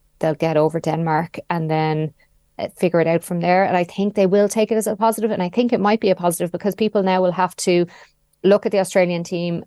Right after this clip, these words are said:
and analyse the Australian team without Sam Kerr and then try and put Sam Kerr back into it when they're planning to play them in the knockout stages. And I think that could be a real bonus for them, along with being at home. Um,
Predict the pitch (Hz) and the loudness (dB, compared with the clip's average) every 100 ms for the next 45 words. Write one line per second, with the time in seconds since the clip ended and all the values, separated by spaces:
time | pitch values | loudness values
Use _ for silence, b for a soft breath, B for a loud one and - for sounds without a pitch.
0 | - 170 - 190 185 180 180 170 170 165 | -6 -4 -2 0 2 2 2 0 -2 0
1 | 190 175 175 180 170 170 185 208 208 202 | 0 0 -2 -4 0 2 2 2 0 2
2 | 226 233 - 185 185 180 - 180 185 202 | 2 2 0 0 0 0 0 0 0 -2
3 | - 180 180 190 175 - 190 185 202 208 | -2 -2 0 0 0 2 0 0 0 0
4 | - 165 160 - 190 185 175 175 185 175 | 2 2 0 -4 -2 2 2 2 0 -2
5 | 175 - - 175 175 170 165 170 175 165 | -4 -8 -2 0 0 -2 -2 -2 -2 -4
6 | - 170 170 170 - 165 - 233 214 196 | -2 0 0 -2 -6 -6 -2 0 0 -2
7 | 202 185 170 B B B - 180 175 185 | -2 2 2 B B B -2 0 2 4
8 | 185 185 180 175 185 208 - 226 247 240 | 6 4 4 0 0 -4 -2 0 2 0
9 | b b _ _ 202 185 180 180 180 170 | b b _ _ 2 4 2 2 0 0
10 | 170 180 175 170 - 165 160 175 b b | -2 -2 0 -2 -4 -4 -4 -6 b b
11 | b _ 180 170 160 160 156 151 | b _ -2 0 0 0 -2 -6